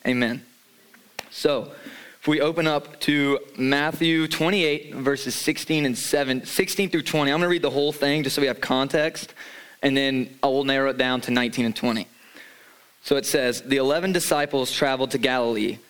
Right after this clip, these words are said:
to the mountain where Jesus had directed them. And when they saw him, they worshiped, but some doubted. Jesus came near to them and said, J-, Jesus came near to them, 'All authority has been given to me in heaven and on earth.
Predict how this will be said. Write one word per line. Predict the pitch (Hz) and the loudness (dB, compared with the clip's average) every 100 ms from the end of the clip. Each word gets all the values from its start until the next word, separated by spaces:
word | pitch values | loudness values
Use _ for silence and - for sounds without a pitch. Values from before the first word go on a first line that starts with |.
| - | -4
to | 135 | 0
the | 127 | 2
mountain | 131 156 170 | 2 2 0
where | 147 | 2
Jesus | 127 135 127 | 2 0 0
had | 139 120 | 0 2
directed | 120 120 - 110 | 2 0 -2 -4
them. | 107 107 104 _ - - - | -4 -4 -10 _ -20 -20 -2
And | 135 | 2
when | |
they | 135 135 | 2 0
saw | - 151 175 | 0 2 2
him, | 160 139 131 127 | 2 2 0 0
they | 131 | 0
worshiped, | 120 123 123 107 - - _ - | 2 2 0 -2 -4 -8 _ -4
but | 131 - | -2 0
some | 160 160 | -2 0
doubted. | 131 117 110 - - _ - - - - | 0 -2 -4 -8 -10 _ -20 -20 -20 -2
Jesus | 156 151 - | 0 0 0
came | 180 202 | 0 2
near | 185 170 | 2 2
to | 151 | 2
them | 139 135 135 135 - - _ _ _ _ - | 2 0 -2 -8 -20 -20 _ _ _ _ -2
and | 127 | -2
said, | - 135 131 127 127 - - | 2 2 2 2 0 -4 -6
J-, | 156 - - | -4 -4 -2
Jesus | 170 170 | -2 0
came | 170 180 | 0 2
near | 165 147 | 2 0
to | |
them, | 117 110 - | 0 -2 0
'All | 139 | 0
authority | 175 - 160 151 | 0 0 0 2
has | 147 | 0
been | 131 131 | 0 0
given | 139 139 | 0 0
to | - | 0
me | 131 127 120 | 0 2 0
in | 123 | -2
heaven | 120 147 147 135 | 0 0 0 0
and | 127 | 0
on | 117 123 | 0 0
earth. | 113 98 - | -2 -4 -10